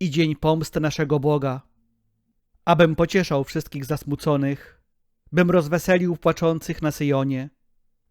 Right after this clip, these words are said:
abym im wieniec dał zamiast popiołu, olejek radości zamiast szaty smutku,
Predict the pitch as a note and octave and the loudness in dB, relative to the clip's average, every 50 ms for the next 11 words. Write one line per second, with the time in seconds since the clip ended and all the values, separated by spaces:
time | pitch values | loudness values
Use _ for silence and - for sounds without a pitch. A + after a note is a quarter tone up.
0 | _ - E3+ F3+ E3 F3+ F3+ - - F3+ F3+ F3 E3 F#3 F3+ D#3+ D3+ C#3 - - | _ 0 0 2 2 2 0 0 -2 -2 -2 0 0 0 0 0 0 -2 -4 -6
1 | C3+ C3 D3 C#3+ C#3+ C#3 D3 C#3+ C#3+ - - - D3 - - D#3 D3+ D3 C#3+ C3 | -4 -2 -2 -2 0 -2 -2 -4 -4 -6 -8 -10 -8 -2 0 0 2 2 0 0
2 | C3 C3 C3 D3 - _ _ _ _ _ _ _ _ _ _ _ _ _ - - | -2 -4 -6 -8 -14 _ _ _ _ _ _ _ _ _ _ _ _ _ -2 0
3 | E3 E3 F3 F3+ G#3 - - E3+ E3+ D3+ F#3 G3 - - - D#3+ F3+ F3 F3 E3 | 2 2 4 2 2 0 0 0 0 2 2 0 0 -2 -4 -2 -2 0 -2 -2
4 | - - - - E3+ D#3+ - D3+ - - D#3 D#3+ E3+ F3 - - - - B2+ A#2+ | -6 -8 -6 -4 -4 -4 -4 -6 -10 -6 -4 -2 -4 -4 -6 -8 -8 -8 -6 -6
5 | B2 | -8